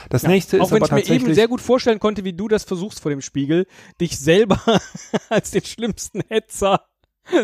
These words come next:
Speaker 2: seit Günther Netzer zu bezeichnen.
Speaker 1: <laughs> Der
Speaker 2: Aber
Speaker 1: schlimmste Hetzer seit Netzer. Ja.
Speaker 2: <laughs>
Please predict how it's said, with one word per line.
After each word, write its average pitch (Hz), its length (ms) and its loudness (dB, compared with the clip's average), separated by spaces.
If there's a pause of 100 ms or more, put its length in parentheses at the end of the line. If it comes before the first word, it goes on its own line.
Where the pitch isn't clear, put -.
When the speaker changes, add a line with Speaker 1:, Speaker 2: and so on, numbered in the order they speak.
Speaker 2:
seit 175 420 0
Günther 185 300 0
Netzer 175 480 0
zu 156 100 -12
bezeichnen. 147 500 -6 (200)
Speaker 1:
<laughs> - 200 -18
Der 147 60 -2 (100)
Speaker 2:
Aber 143 120 2
Speaker 1:
schlimmste 156 400 0
Hetzer - 340 -2
seit 107 220 -4
Netzer. - 460 -4 (540)
Ja. 123 200 6
Speaker 2:
<laughs> 320 40 4